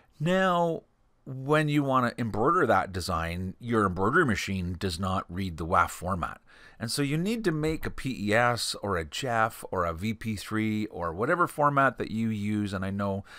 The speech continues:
there's lots of great formats that people use. And of course, we can save any of them.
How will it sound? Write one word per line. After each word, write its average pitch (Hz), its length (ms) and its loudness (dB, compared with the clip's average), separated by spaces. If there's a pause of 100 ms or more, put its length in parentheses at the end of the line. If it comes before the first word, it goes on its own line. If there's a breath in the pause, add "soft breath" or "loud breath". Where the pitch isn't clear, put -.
(200 loud breath)
there's 101 200 0
lots 107 240 4
of 107 80 -6
great 98 240 -2
formats 160 460 2
that - 160 -8
people 98 340 -4
use. 160 340 0 (260 loud breath)
And 127 100 0
of 127 100 -4
course, 131 300 2
we 147 220 -2
can 123 240 -2
save 113 320 2
any 190 260 0
of 117 220 2
them. 117 260 -2